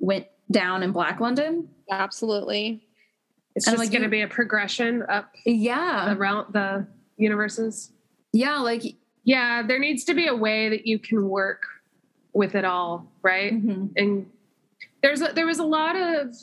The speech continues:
Speaker 3: going back and forth with Kell and Holland about controlling it.
Speaker 1: Mm-hmm.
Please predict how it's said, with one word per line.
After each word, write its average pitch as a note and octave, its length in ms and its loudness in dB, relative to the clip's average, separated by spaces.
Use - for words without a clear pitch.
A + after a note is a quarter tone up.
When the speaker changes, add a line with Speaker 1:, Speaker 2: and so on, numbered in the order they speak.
Speaker 3:
going C4 320 2
back A3 240 0
and A#3 140 0
forth G#3 280 -2
with G3+ 240 0
Kell G3 320 0
and F#3+ 200 -2
Holland F#3+ 400 0
about G3 340 -2
controlling A3 720 0
it. - 480 -4
Speaker 1:
Mm-hmm. F#3+ 360 0